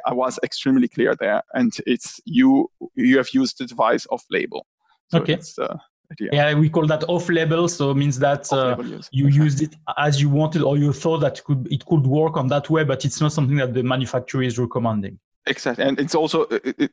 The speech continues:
Speaker 1: at that point, the manufacturer is also not, uh, legally responsible, uh,
Speaker 2: Exactly.
Speaker 1: of, in case
Speaker 2: Yeah.
Speaker 1: of something happens, which is
Speaker 2: But
Speaker 1: something really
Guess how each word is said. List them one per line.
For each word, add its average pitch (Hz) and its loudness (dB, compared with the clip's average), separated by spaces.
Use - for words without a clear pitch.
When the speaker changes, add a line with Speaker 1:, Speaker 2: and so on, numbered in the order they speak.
Speaker 1:
at 180 -2
that 139 -6
point, 151 -2
the 143 2
manufacturer 135 -2
is 123 -4
also 123 -2
not, 120 -6
uh, 113 -2
legally 127 0
responsible, 117 -6
uh, - -2
Speaker 2:
Exactly. 120 -2
Speaker 1:
of, 98 -10
in - -6
case 117 -2
Speaker 2:
Yeah. 92 -2
Speaker 1:
of - -10
something 120 -2
happens, - -8
which 123 -8
is 120 -10
Speaker 2:
But 131 -4
Speaker 1:
something 123 -8
really 127 -8